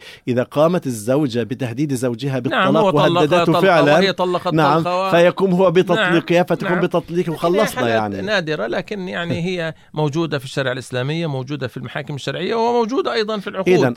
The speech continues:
Speaker 1: إذن نقول للنساء اللي عمالهم بيستمعونا، إذا أنتم أولًا يعني مش حابين أزواجكم يتزوجوا عليكم، بت-، بإمكانكم أن تشترطوا على أزواجكم عند عقد الزواج عدم الزواج، وبالتالي يصبح حق فسخ عقد الزواج بيدك.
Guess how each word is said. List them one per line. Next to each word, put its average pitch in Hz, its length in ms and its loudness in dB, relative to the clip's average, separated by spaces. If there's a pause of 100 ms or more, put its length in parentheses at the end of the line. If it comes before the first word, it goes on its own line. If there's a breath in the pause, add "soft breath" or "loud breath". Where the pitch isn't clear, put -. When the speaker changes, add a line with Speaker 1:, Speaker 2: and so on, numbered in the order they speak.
Speaker 1:
إذن 156 240 2
نقول 175 320 2
للنساء 151 460 0
اللي 117 180 -6
عمالهم 147 460 0
بيستمعونا، 120 680 -6
إذا 110 300 -8
أنتم 160 300 -6
أولًا 123 520 -4
يعني 101 220 -10
مش 110 120 -10
حابين 117 380 -6
أزواجكم 143 420 -4
يتزوجوا 156 440 -2
عليكم، 156 420 -6 (120)
بت-، - 240 -12
بإمكانكم 135 1120 -4
أن 139 160 -4
تشترطوا 127 580 -8
على 117 260 -6
أزواجكم 127 540 -6
عند 107 140 -6
عقد 143 220 -4
الزواج 139 480 -2 (280 soft breath)
عدم 123 360 -2
الزواج، 117 540 -4 (200 soft breath)
وبالتالي 113 420 -4
يصبح - 440 -8
حق - 300 -4 (200)
فسخ - 380 -10 (160)
عقد 147 260 -6
الزواج 135 360 -4
بيدك. 101 380 -10